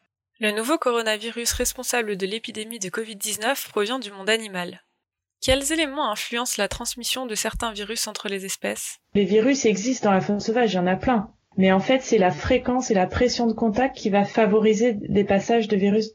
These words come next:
Speaker 2: d'une espèce à l'autre. On a énormément d'agents pathogènes qui viennent des animaux domestiques, mais la transmission remonte à très longtemps et quelque part, on a,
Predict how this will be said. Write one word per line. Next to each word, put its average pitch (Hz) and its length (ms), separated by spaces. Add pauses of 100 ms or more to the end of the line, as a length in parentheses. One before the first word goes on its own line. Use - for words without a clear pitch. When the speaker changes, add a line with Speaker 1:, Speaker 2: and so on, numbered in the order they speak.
Speaker 2:
d'une 196 180
espèce 202 340
à 190 80
l'autre. 175 300 (500)
On 202 140
a 196 160
énormément 240 680
d'agents 202 520
pathogènes 208 420
qui 208 100
viennent 202 220
des 190 160
animaux 190 320
domestiques, 190 760 (600)
mais 190 100
la 190 140
transmission 226 680
remonte 214 420
à 185 120
très 214 220
longtemps 226 440
et 214 120
quelque 185 280
part, 269 320
on 196 140
a, 175 580